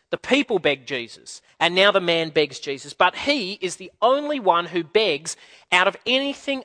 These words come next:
other than self-interest. The people beg Jesus to go. The demon begs Jesus to be allowed to stay, but this man begs to be allowed to go with Jesus.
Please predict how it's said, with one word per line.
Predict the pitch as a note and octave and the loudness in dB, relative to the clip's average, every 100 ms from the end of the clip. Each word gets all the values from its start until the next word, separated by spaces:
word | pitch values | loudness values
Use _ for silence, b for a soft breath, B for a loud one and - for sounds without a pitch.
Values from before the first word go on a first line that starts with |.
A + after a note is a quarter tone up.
| - | 4
other | A3 G#3+ | 6 6
than | E3+ F3 | 2 0
self-interest. | F3 - F3 - C#3 - - - - _ _ _ _ _ _ _ _ _ _ _ _ _ _ _ - | -2 -2 -2 -2 -10 -12 -16 -20 -20 _ _ _ _ _ _ _ _ _ _ _ _ _ _ _ -4
The | E3+ | -2
people | - D4 D4+ F#3+ | 0 0 2 0
beg | D#3 G3+ G3+ F#3+ b b _ | 2 4 4 0 b b _
Jesus | - A#3 G#3+ B2+ D#3 A3 - _ _ _ _ _ _ - | -2 -2 -2 -8 -10 -10 -12 _ _ _ _ _ _ -8
to | - | -4
go. | F#3 G#3+ E3+ | 2 2 2
The | C#3 D#3 | -2 0
demon | A#3+ C#4 C4 G3+ | 2 4 2 2
begs | G3 F3 - | 2 2 -4
Jesus | - G3 F3+ F#3+ | 0 0 0 -8
to | - | -2
be | F3+ | 2
allowed | F3+ G#3+ A3+ | 6 6 4
to | G#3 | 0
stay, | F3 - A#3 G#3 | -4 0 4 4
but | F3 F3 | 2 -2
this | B3+ C#4 - | -4 -8 -2
man | F#3+ F3+ E3+ | 0 0 0
begs | F3+ F#3 F3+ | 0 -2 -4
to | - | -12
be | E3+ E3+ | -4 0
allowed | E3 F#3 F#3 | 2 2 0
to | - | -6
go | E3 - A3+ G3 C#3+ D#3+ - _ _ _ | -12 -4 -2 -2 -4 -6 -10 _ _ _
with | D3+ F#3+ E3+ - _ | -4 -2 -4 -10 _
Jesus. | - F3+ F3+ A#2 - - | -8 -8 -8 -12 -20 -20